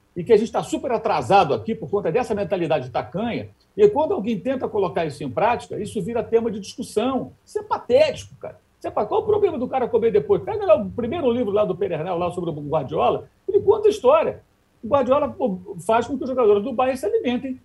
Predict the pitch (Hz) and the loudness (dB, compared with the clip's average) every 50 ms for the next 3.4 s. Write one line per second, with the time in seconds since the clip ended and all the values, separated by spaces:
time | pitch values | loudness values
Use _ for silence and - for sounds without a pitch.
0 | _ _ - 277 262 214 - - 233 226 220 196 262 254 - 277 240 233 302 269 | _ _ -8 -6 -4 -4 -2 -2 -2 0 0 0 0 -2 2 2 2 2 2 -2
1 | 208 240 269 254 - 107 98 - _ _ _ _ _ _ _ _ _ - 156 160 | 0 4 4 4 2 0 -8 -18 _ _ _ _ _ _ _ _ _ -10 -6 -2
2 | 143 202 202 214 226 226 - - 254 269 277 254 214 - - 180 165 - - 135 | 0 2 2 2 2 0 -4 -4 -6 -4 -2 -2 -2 -4 -4 -6 -8 -4 -2 -2
3 | 156 220 240 190 135 - - | -2 -2 -4 -4 -6 -10 -16